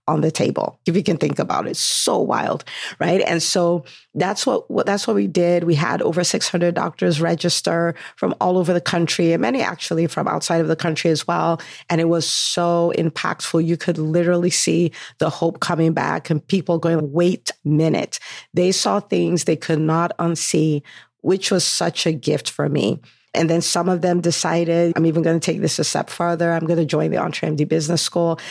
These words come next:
And it was just, it was just, it was just so great. And for the people who join the school, yes, they're going to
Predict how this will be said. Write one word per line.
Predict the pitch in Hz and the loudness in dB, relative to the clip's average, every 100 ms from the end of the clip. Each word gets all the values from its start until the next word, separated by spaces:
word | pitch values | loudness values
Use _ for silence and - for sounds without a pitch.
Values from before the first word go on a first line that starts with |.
| - | -8
And | - | 0
it | 240 | 2
was | 247 | 2
just, | - 226 - - | 2 0 -2 -2
it | |
was | 220 | 0
just, | 208 214 - - - | 2 0 0 -4 -4
it | 208 | 0
was | 202 | 2
just | 202 - - | 0 0 -2
so | 175 165 156 147 - | 0 2 0 -2 -4
great. | 147 135 117 - | -2 -2 -4 -6
And | 175 170 170 - - _ _ _ _ _ _ _ 226 | -4 -2 -4 -8 -20 _ _ _ _ _ _ _ -6
for | - | -2
the | 170 | -2
people | 175 214 208 | 0 0 2
who | 202 185 | 2 2
join | 170 175 | 0 0
the | 175 | 0
school, | - - 170 170 | -2 0 0 2
yes, | 165 160 | 2 0
they're | - 160 | 0 0
going | 160 170 160 | 0 0 0
to | - 160 156 | 2 2 0